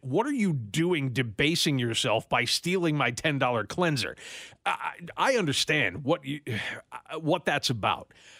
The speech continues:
I hate theft. And I don't know why. I just have this visceral reaction to it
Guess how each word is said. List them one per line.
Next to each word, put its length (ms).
I 140
hate 420
theft. 520
And 160
I 140
don't 100
know 120
why. 460
I 80
just 160
have 140
this 160
visceral 520
reaction 640
to 200
it 160